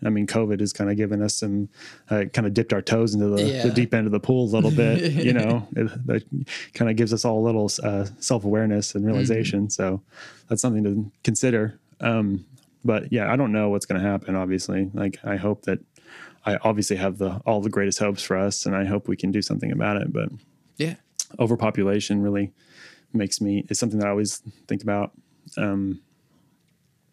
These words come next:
Speaker 1: I saw this graph one time where they were talking about how,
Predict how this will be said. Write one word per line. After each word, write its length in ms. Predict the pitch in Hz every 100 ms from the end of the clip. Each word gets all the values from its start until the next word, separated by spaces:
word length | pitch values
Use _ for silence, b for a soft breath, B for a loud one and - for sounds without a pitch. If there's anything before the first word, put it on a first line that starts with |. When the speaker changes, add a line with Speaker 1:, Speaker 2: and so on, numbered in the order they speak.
| _ B B B B
Speaker 1:
I 20 | 120
saw 140 | 123
this 160 | 107 -
graph 380 | 110 107 107
one 100 | 107
time 380 | 104 110 107 107
where 200 | 101 101
they 140 | 127 110
were 60 |
talking 360 | - 107 - 110
about 260 | 98 98
how, 320 | - 107 101